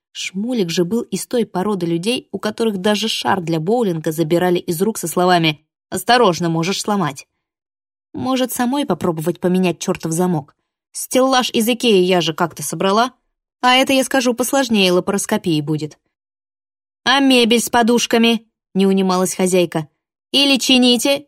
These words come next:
или покупайте». Ну вот, ещё и мебель. Надеюсь, ремонт делать не заставит. Я привалилась к стене,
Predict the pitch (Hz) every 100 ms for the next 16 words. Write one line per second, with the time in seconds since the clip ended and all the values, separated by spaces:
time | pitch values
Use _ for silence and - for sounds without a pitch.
0 | - 254 285 311 285 247 185 170 160 170
1 | 156 _ _ _ _ _ _ _ - 185
2 | 202 165 170 165 156 180 170 - 190 196
3 | 202 185 151 151 147 - _ _ _ _
4 | _ 226 226 214 233 233 - - 247 240
5 | 196 160 165 202 165 - 185 180 - 247
6 | 254 185 - _ _ _ _ _ _ 170
7 | 196 214 196 180 180 208 190 - - -
8 | 165 196 226